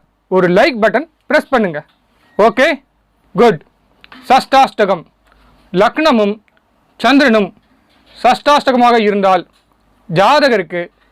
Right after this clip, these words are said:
நல்ல வாய்ப்பு தேடி வந்தாலும் கூட ஜாதகர் அதை பயன்படுத்திக்க மாட்டார். ஜாதகர் ஒரு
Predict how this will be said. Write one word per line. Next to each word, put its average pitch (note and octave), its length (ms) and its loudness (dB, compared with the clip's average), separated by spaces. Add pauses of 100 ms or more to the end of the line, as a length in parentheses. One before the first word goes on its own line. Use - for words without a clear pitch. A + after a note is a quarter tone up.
(140)
நல்ல C#4 460 0
வாய்ப்பு A3+ 340 -2 (480)
தேடி C#4+ 480 2
வந்தாலும் A#3 460 2
கூட F#3+ 140 0 (540)
ஜாதகர் G3 560 0 (480)
அதை F#3 220 0 (440)
பயன்படுத்திக்க B3 600 0
மாட்டார். B3 320 0 (720)
ஜாதகர் A3+ 480 0 (460)
ஒரு G3+ 180 2